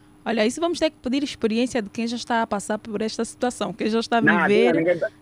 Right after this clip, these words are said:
Speaker 2: ainda também ninguém tá a fazer
Speaker 1: Já
Speaker 2: isso.
Speaker 1: tivemos
Speaker 2: Tudo
Speaker 1: uma história aqui, a primeira ouvinte
Speaker 2: Não,
Speaker 1: já
Speaker 2: é
Speaker 1: nos
Speaker 2: só,
Speaker 1: falou.
Speaker 2: aquilo é só bandidagem, é só bandidagem, Mana Rosa. Viver mesmo não tem como. Não tem como, não aguenta gerir. Se o,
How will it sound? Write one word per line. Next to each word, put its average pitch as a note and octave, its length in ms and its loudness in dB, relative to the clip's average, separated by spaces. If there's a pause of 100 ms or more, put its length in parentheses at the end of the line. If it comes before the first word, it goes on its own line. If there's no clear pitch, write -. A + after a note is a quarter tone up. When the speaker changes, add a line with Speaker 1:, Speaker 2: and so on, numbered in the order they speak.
(160)
Speaker 2:
ainda A3+ 280 0
também G3+ 240 2
ninguém G3 260 2
tá G3 120 2
a F#3+ 40 -4
fazer E3 240 0
Speaker 1:
Já B3+ 200 8
Speaker 2:
isso. E4 100 4
Speaker 1:
tivemos C4 480 4
Speaker 2:
Tudo C#4 100 4
Speaker 1:
uma C#4 160 4
história C4 560 4
aqui, C#4+ 680 0
a A#3 100 2
primeira A#3+ 320 2
ouvinte B3 240 2 (100)
Speaker 2:
Não, E3 80 4
Speaker 1:
já D#3+ 120 4
Speaker 2:
é - 20 4
Speaker 1:
nos C#4 80 2
Speaker 2:
só, A3 80 2
Speaker 1:
falou. A3+ 400 6
Speaker 2:
aquilo B3 120 4
é A#3 140 4
só A3+ 160 -2
bandidagem, F3 680 2
é G#3 80 0
só A3 140 0
bandidagem, E3+ 580 2
Mana D3+ 260 0
Rosa. C3+ 360 0
Viver F3 340 0
mesmo G3+ 240 2
não F3+ 140 -2
tem E3+ 180 0
como. B2+ 260 -2 (1700)
Não F#3+ 200 0
tem F#3+ 160 2
como, E3 240 0
não A#3 100 4
aguenta F#3 380 0
gerir. C3+ 420 -6
Se D4+ 80 0
o, F4+ 380 6